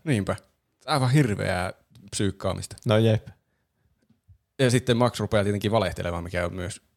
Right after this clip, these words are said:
Speaker 1: outo ratkaisu. Mutta t-, t-, Roxanne on myös ärsyttävä, kun se tuolla pakottaa sen valehtelemaan. En mä tiedä, miksi se tuommoisen valheen keksi. Ehkä se panikoi, että se nyt menee,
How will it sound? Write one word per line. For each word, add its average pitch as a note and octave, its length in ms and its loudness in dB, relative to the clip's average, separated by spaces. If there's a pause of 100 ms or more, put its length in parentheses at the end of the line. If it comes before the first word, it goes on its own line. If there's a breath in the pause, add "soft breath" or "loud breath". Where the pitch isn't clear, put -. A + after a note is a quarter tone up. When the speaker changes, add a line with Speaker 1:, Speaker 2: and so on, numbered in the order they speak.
(440)
Speaker 1:
outo G2 400 -4 (300)
ratkaisu. F#2 460 -4 (1040)
Mutta G#2 320 -2 (220)
t-, G#2+ 60 -16 (680 loud breath)
t-, - 320 -14
Roxanne - 360 -6
on D#2+ 100 -8
myös D#2+ 240 -10
ärsyttävä, - 380 -10
kun - 100 -10
se - 100 -10 (300 loud breath)
tuolla - 240 -4 (1040 soft breath)
pakottaa G#2+ 480 2
sen A2 160 0
valehtelemaan. G2+ 560 0
En D3+ 60 0
mä E3 120 0
tiedä, C#3+ 140 0
miksi C#3+ 140 -4
se C3 80 -8
tuommoisen G#2+ 320 -2
valheen F#2+ 260 -4
keksi. G#2 280 -6
Ehkä A2 140 -4
se G#2+ 80 -2
panikoi, F2+ 460 -2
että - 180 -10 (320 soft breath)
se A2 120 -2
nyt G#2 140 0
menee, A2 320 2